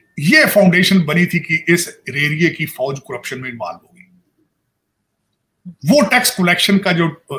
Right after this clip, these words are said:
वो माइंडसेट है, वो आज तक निकले नहीं। उसके बाद आपकी lottery ये निकली कि आपने बड़ी, अयूब खान ने सबसे पहले बुनियाद रखी थी जाके, अमेरिका को रोज कहता था, "यार, हमारे से, हमारी फौज खरीद लो, हमारी फौज खरीद लो, रशिया, वो, रशिया को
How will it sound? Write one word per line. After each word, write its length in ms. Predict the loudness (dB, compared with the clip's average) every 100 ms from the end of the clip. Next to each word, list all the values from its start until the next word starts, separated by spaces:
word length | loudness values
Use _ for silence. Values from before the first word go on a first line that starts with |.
| -8
वो 300 | -4 -4 -4 -12 -8
माइंडसेट 540 | 0 2 2 0 -4
है, 60 | -6
वो 140 | -6 -2
आज 160 | -2
तक 100 | -2
निकले 360 | -8 -12 -20 _
नहीं। 360 | -20 _ _ _ _ _ 0
उसके 200 | 0 2
बाद 140 | 2
आपकी 340 | 4 2 2 2
lottery 400 | 2 2 2 4
ये 80 | 4
निकली 300 | 2 0 -2 -2 _ _ _ _ _ -2
कि 60 |
आपने 440 | 2 4 4 4 2
बड़ी, 240 | 2 0
अयूब 300 | 2 4 4
खान 200 | 4 2
ने 80 | 2
सबसे 260 | 0 -2 0
पहले 200 | 0 0
बुनियाद 360 | 0 0 0
रखी 240 | -2 -4 -4
थी 100 | -2
जाके, 340 | -2 -2 -4
अमेरिका 500 | -8 -8 -6 -2 -2
को 140 | -2
रोज 160 | -4 -6 -10
कहता 180 | -12 -12
था, 180 | -12 -10
"यार, 160 | -10
हमारे 280 | -10 -12 -12
से, 120 | -12
हमारी 380 | -14 -14 -14 -14
फौज 240 | -10 -12
खरीद 280 | -12 -14 -14 -10
लो, 120 | -10
हमारी 200 | -10 -14
फौज 260 | -10 -10
खरीद 220 | -4 -2 2
लो, 320 | 2 2 -6 _ _ -10
रशिया, 320 | -6 -2 0 0
वो, 220 | -2 -6 -6 -6 -6
रशिया 260 | -4 -4
को 240 | -6 -10